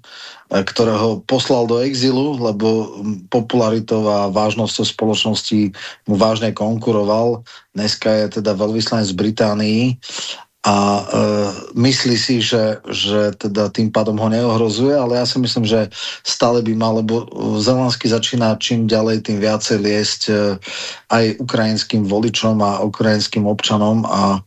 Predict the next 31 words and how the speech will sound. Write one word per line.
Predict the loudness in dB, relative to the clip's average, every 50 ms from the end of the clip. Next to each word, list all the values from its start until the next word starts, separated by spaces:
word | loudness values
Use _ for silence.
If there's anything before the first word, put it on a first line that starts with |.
| -12 -16 -14 -14 -14 -14 -6 -2
myslím | 0 2 2 2 2 0 2
si, | 2 2 0
že | 0 0
keby | 0 0 0 2 2 0 0 -2
v | -2 0 0
nejakej | 0 0 0 -2 -2 0
dohľadnej | 0 0 0 0 0 0 0 0
dobe | 0 0 0 0 0
boli | 0 0 0 2 2 2 2 0 0 -2
otvorené | -2 -2 0 0 2 2 2 2
voľby, | 2 2 2 0 0 0 0 0 0 0 -2 -6 -10 -16 -16 -16 -18 -18 _ -2
tak | 0 0 0 2
Zelenský | 2 2 2 2 2 0 0 -2 0 0 0
by | 0
to | 0 -2 0 0
vôbec | 0 0 0 0
nemal | 2 2 2 2 2
isté | 2 2 0 0 0 0 0
a | 0
skôr | 0 -2 -2 0 0 0 0
by | 0 0 0
som | 0 0 0
povedal, | 0 0 0 2 2 2 0 0
že | 0 0 0 0 0 -2 -4 -10 -12 -10 -10 -10 -10 -12 _ _ _ -6 0 0 2 2 2 2 2 0 -2 -4 -8 -8 -2
by | 0 2 2
mnohí | 4 4 4 2 2 0 0 -2 -2 -2 0 0 2 2 2 2 0
radšej | 0 0 0 2 2 0 0 0 0 0 0
dali | 2 2 0 0 0
nejakého | 0 -2 -2 -2 0 0 0 2
normálneho, | 2 2 2 2 2 2 2 2 2 0 0 0 -2
slušného, | -2 0 0 0 0 0 0 0 0 2 2 2 2 2 2 -2